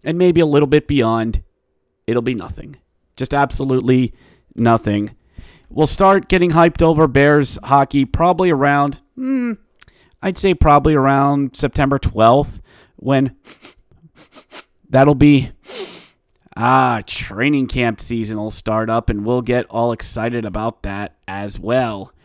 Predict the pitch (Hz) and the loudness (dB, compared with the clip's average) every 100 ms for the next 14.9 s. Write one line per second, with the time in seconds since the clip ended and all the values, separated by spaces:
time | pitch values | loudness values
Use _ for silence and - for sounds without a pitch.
0 | - _ - 160 151 147 - _ - 123 | -20 _ -10 -2 2 2 -2 _ -10 -6
1 | 113 110 - 101 131 - 139 143 135 143 | -6 -6 -12 -6 -6 -6 -8 -6 -6 -6
2 | 143 180 175 _ _ 208 - 110 101 98 | -4 -4 -6 _ _ -6 -2 -2 -2 -6
3 | - 98 95 92 98 98 110 110 107 _ | -8 -8 -8 -10 -12 -10 -8 -6 -8 _
4 | _ _ _ _ _ _ - 151 156 147 | _ _ _ _ _ _ -6 0 2 2
5 | 127 _ _ _ _ _ _ _ _ - | -2 _ _ _ _ _ _ _ _ -20
6 | _ 185 214 - 151 190 170 170 127 110 | _ -4 -4 -4 -4 -4 0 0 0 -2
7 | 107 107 107 101 95 98 127 135 143 117 | -6 -8 -8 -8 -8 -6 -4 -2 -2 -2
8 | 101 110 107 104 101 104 92 - 107 101 | -4 -2 -2 -6 -8 -8 -8 -4 -4 -4
9 | 101 95 95 92 - 95 95 - 92 90 | -6 -6 -8 -2 -2 -2 -10 -12 -14 -12
10 | 82 - - - - - _ - 98 - | -14 -16 -20 -20 -20 -20 _ -10 -10 -14
11 | - 113 - - 104 92 - - 87 - | -20 -18 -18 -14 -12 -12 -14 -16 -16 -14
12 | 92 92 _ _ _ - _ _ _ - | -14 -14 _ _ _ -20 _ _ _ -6
13 | 175 160 131 127 113 - 110 104 107 104 | -2 -2 -2 -4 -4 -4 -6 -6 -8 -12
14 | 98 92 92 - 95 90 80 - | -12 -14 -14 -18 -18 -18 -20 -20